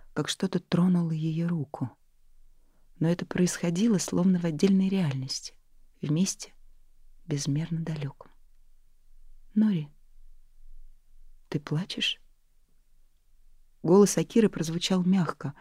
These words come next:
можно даже сказать, что озадаченно. Прежний саркастический тон исчез. Ее губы приоткрылись в попытке произнести слова, но ничего не вышло.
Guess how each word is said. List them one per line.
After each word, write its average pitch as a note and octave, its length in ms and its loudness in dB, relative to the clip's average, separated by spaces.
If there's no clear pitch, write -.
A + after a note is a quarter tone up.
можно D#3+ 240 2
даже D#3+ 180 2
сказать, F3+ 500 0
что - 280 -2
озадаченно. D3+ 840 0
Прежний F3 400 6
саркастический - 880 -4
тон G#3 300 0
исчез. - 580 -6
Ее F3 240 8
губы F3 400 2
приоткрылись E3+ 800 0
в - 100 -20
попытке - 420 -8
произнести E3 640 -4
слова, E3+ 400 -4
но E3+ 100 -2
ничего E3 400 -4
не F#3+ 160 0
вышло. D3+ 400 -4